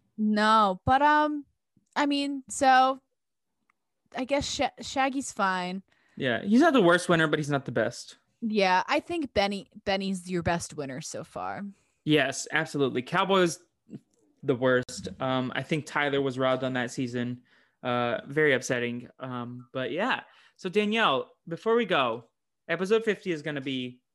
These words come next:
Speaker 2: a Zillennial theme song bracket. What are, you can go up to top four, but just, if you wanna just say your winner, that's cool too. What do you think is gonna win?
Speaker 1: Okay, I totally forgot to fill out the whole bracket, but
Speaker 2: Okay.
Speaker 1: and I didn't submit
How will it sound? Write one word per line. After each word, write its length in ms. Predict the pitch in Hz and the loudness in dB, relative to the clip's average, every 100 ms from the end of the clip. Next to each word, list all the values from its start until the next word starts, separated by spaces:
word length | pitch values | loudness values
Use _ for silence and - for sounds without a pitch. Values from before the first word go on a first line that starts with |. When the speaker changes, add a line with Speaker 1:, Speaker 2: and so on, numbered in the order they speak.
| _ _ _ _ _ _ _ _ _ _ _ - | _ _ _ _ _ _ _ _ _ _ _ -18
Speaker 2:
a 40 | |
Zillennial 460 | 131 139 151 175 175 | -10 -4 -4 -4 -6
theme 140 | 165 139 | -8 -8
song 160 | 139 | -6
bracket. 380 | 123 113 123 - _ | -6 -6 -12 -20 _
What 640 | 139 127 123 156 180 - - | -10 -8 0 2 2 -4 0
are, 340 | 160 151 151 - | 4 6 4 2
you 100 | 165 | -4
can 100 | 170 | 0
go 140 | 165 170 | 2 2
up 140 | 170 | 2
to 80 | - | -4
top 280 | - 160 - | -2 -2 2
four, 320 | 160 143 127 | 4 4 4
but 400 | 123 131 - 147 | 2 -2 -2 -14
just, 340 | 131 151 147 - | 0 0 0 -6
if 200 | 156 143 | -8 -4
you 60 | |
wanna 180 | 151 147 | -2 -2
just 120 | 139 | -2
say 100 | 160 | 2
your 120 | 147 139 | 2 4
winner, 260 | 131 123 | 0 0
that's 180 | 123 123 | -4 -6
cool 160 | - 131 | -8 -8
too. 200 | 131 127 | -4 -4
What 160 | 123 147 | 0 0
do 60 | |
you 60 | 160 | 0
think 220 | 160 147 | -2 -4
is 80 | 131 | -2
gonna 180 | 131 120 | 0 0
win? 260 | 107 107 - _ _ _ _ _ - - - - - - | -2 -8 -14 _ _ _ _ _ -20 -20 -20 -20 -14 -8
Speaker 1:
Okay, 400 | 220 202 180 - _ - - | -4 -2 -2 -4 _ -20 -2
I 120 | 208 | -2
totally 300 | 214 214 214 | 0 -4 -4
forgot 240 | - 254 - | -2 -6 -6
to 60 | |
fill 140 | - 220 | -4 -2
out 100 | 214 | -2
the 80 | 202 | -6
whole 100 | 196 | -4
bracket, 540 | 180 175 247 269 - - - | -4 -4 -4 -4 -6 -10 0
but 600 | 190 190 190 190 190 - | 2 4 4 4 2 0
Speaker 2:
Okay. 20 | _ _ _ _ _ 202 | _ _ _ _ _ -4
Speaker 1:
and 120 | 190 | -2
I 320 | 185 196 190 | 0 -2 -2
didn't 320 | 196 190 208 | -4 -4 -4
submit 400 | - 208 196 185 | -6 -6 -6 -8